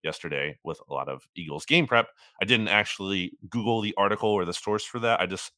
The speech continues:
happened to see it. So I feel like I would need to know more details before I can actually tell you how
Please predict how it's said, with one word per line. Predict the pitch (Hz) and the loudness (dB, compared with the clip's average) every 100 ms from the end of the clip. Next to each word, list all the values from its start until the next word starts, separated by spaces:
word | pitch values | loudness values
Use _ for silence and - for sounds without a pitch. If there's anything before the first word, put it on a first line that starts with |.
| _ | _
happened | 104 90 87 | 0 0 -4
to | 82 | -8
see | - 95 | -8 -4
it. | 85 - | -4 -2
So | 98 92 90 - - - | 2 2 0 -6 -18 -2
I | 123 | 2
feel | 151 | 4
like | 127 | 2
I | |
would | 143 127 | 2 2
need | 143 135 | 0 0
to | 139 | 0
know | 123 117 | 0 2
more | 120 | 0
details | 92 113 107 98 87 87 | -2 -6 -4 0 0 -2
before | 92 - 92 | -8 -2 -2
I | |
can | 90 95 | 0 -4
actually | 92 - 85 82 82 | -4 -6 -6 -6 -4
tell | 95 | -4
you | 85 87 85 90 | -4 -4 -4 0
how | 85 82 82 | 2 2 0